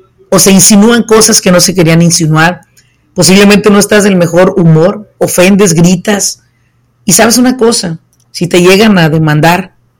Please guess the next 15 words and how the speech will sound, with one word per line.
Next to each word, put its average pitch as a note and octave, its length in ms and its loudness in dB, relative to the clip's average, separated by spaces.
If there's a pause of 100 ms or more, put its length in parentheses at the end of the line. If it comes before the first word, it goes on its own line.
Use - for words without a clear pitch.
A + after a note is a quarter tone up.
por E3 140 -2
lo E3+ 80 2
menos G3+ 300 0
tienes G3 340 -2
una F3+ 160 -4
manera F3 360 0
de D#3+ 100 -2
poderte E3 560 -4
representar D3+ 840 -4 (300)
a D#3 60 -6
través E3 320 0
de F3 60 0
estas E3 220 -4
aseguranzas. C#3+ 680 -8 (500)
Alex, G#3+ 480 -2